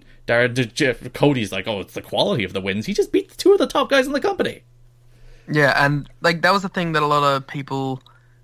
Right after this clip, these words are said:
Speaker 2: a lot of the fans on Twitter mentioned. So I'm glad they actually gave some sort of a reasoning. It's a, it's a story reason.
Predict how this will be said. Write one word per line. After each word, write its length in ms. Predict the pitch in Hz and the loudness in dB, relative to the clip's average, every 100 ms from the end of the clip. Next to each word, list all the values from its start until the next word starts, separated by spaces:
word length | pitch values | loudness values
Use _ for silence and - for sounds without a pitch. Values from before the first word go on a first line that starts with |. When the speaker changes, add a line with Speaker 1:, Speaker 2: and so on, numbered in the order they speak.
| - | -10
Speaker 2:
a 40 | |
lot 80 | 127 | -4
of 60 | 123 | -2
the 100 | 127 | -2
fans 260 | 127 127 | -2 0
on 80 | 131 | -2
Twitter 260 | 131 202 143 | 0 0 0
mentioned. 520 | 131 127 - 82 87 | -2 -6 -8 -10 -14
So 200 | - - | -10 -4
I'm 80 | 135 | -2
glad 200 | 135 151 | 0 0
they 60 | 143 | 0
actually 260 | 131 139 | -4 -8
gave 320 | 131 131 127 127 | -6 -4 -4 -6
some 160 | 135 | -8
sort 160 | 131 131 | -6 -6
of 80 | 127 | -4
a 60 | |
reasoning. 720 | 127 127 135 131 131 156 - | -4 -2 0 0 0 0 -2
It's 300 | 147 143 - | -4 -6 -4
a, 80 | 208 - | -2 0
it's 160 | 170 | 0
a 60 | 226 | 0
story 380 | - 311 147 135 | 4 4 4 2
reason. 320 | 131 127 | -2 -4